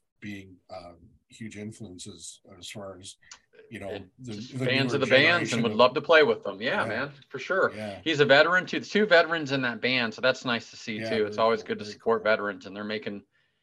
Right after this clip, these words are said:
Speaker 2: making good music. Brian, he's a Gibson guy, which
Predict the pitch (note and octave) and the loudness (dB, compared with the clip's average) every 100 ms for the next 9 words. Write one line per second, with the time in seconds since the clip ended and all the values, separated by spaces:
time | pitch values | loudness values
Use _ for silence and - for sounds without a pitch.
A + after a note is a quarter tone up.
0 | - D3+ D3 C#3+ B2 C3+ D#3 - - - | 2 4 4 2 2 0 -2 -8 -14 0
1 | C3+ E3 D3+ A#2 G#2 - C3+ C3+ D#3+ D3 | 4 4 2 -6 -8 0 0 0 -8 -2
2 | D3 D3 C#3+ A2+ | 2 2 2 -2